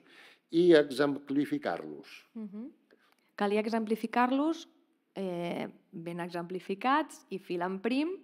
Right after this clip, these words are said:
Speaker 2: i si ara mirem la paraula que vindrà ara, doncs, mm, veureu aquesta qüestió de registres també. Tenim paraules d'àmbit sexual que les marquem com a vulgars perquè són de registres baixos i en tenim unes altres que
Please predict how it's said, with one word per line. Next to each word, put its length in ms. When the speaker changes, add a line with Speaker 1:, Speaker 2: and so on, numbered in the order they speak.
Speaker 2:
i 140
si 260
ara 180
mirem 320
la 160
paraula 520
que 120
vindrà 480
ara, 320
doncs, 480
mm, 440
veureu 420
aquesta 300
qüestió 300
de 60
registres 640
també. 520
Tenim 280
paraules 540
d'àmbit 420
sexual 480
que 180
les 160
marquem 340
com 160
a 60
vulgars 420
perquè 220
són 260
de 80
registres 640
baixos 680
i 120
en 100
tenim 260
unes 280
altres 380
que 160